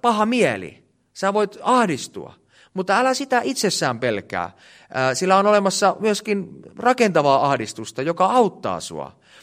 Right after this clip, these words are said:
Ja kun sä lähdet prosessoimaan tätä asiaa sitten Jumalan armon ja Jumalan voiman avulla, niin sä voit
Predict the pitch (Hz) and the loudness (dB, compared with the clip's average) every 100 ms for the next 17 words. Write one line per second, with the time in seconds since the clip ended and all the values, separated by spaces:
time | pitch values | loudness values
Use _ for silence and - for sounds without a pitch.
0 | - - 151 185 202 208 208 240 254 240 | -20 -12 -6 2 4 4 4 2 4 0
1 | 202 185 170 165 165 170 165 - _ _ | 0 0 0 -2 0 0 0 -6 _ _
2 | _ _ _ _ - - _ _ _ _ | _ _ _ _ -20 -20 _ _ _ _
3 | - 202 - 190 147 143 175 175 160 214 | -2 0 2 2 2 0 -4 -4 -2 0
4 | 202 185 165 196 190 160 139 135 - - | 2 2 2 0 0 0 -4 -6 -16 -16
5 | - 175 202 175 156 190 185 143 123 156 | -6 -2 2 4 4 2 0 0 -2 -2
6 | 143 123 113 110 - - 147 143 180 175 | 0 0 -2 -6 -14 -12 -8 -2 0 2
7 | 170 - | 0 -4